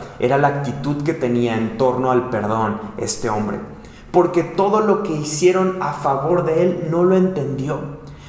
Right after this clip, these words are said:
pero lo que le hicieron en contra de él, eso sí lo entendió.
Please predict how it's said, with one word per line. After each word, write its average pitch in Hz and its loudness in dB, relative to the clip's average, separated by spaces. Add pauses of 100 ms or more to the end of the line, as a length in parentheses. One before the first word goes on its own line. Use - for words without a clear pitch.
(120)
pero 160 4
lo 147 2
que 143 -2
le 139 0
hicieron 139 2
en 139 0
contra 151 2
de 135 2
él, - -4
eso - -2
sí 120 0
lo 156 2
entendió. 120 -2